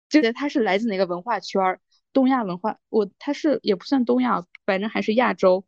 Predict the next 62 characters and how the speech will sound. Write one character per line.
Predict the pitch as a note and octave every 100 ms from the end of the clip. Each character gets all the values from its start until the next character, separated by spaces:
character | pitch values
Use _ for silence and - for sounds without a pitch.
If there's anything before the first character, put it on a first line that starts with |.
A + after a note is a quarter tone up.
| _ _ _ _ _ _ _ -
东 | A#3+
南 | A3 E3+
亚。 | - F#2+ - - - - - _ _
然 | A#3+ A#3+
后 | C4 D#4+
我 | C4+ A#3
明 | G#3
白 | A3+ A3+
说， | A3+ A3
哦， | A3+ A#3 G#3
大 | A3
家 | A3+ A3+
这 | B3+
个 | A3
文 | F#3+ G3+
化 | B3+ B3+ C4
和 | B3+ - -
这 | C#4
个 | A#3+
背 | A3+ D#4 C4
景 | G#3 G3+
不 | - B3
一 | A3
样， | A#3 A3
所 | - B3+
以 |
说 | A3 A#3
你 | A3+ G3
真 | F3 A#3
的 | B3+
不 | C4+ C4
能 | A3
再， | G#3+ G#3 - - - - _ _ - - _ _
你 | - G#3
就 | G#3 C#4
得 | C4
思 | A#3+ B3+
考 | - F#3+
一 | F3
下， | F3+ F#3+
你 | F3+ F3+
应 | F3 F#3
该 | G#3 G3+ G3
去， | - - - G3 F3 E3+
呃， | - - - -
去 | - A#3
多 | - C#4
了 | C4 F#3
解 | G3
他 | -
的 | B3+
一 |
个 | F#3 -
思 | -
维 | G#3
模 | G#3+ A3+ C4
式。 | - D#4 - _ - - _
对， | A3+ G#3
我 | G3 F3 F3+
就 | -
是 | A#3 A3
想 | - F3+ -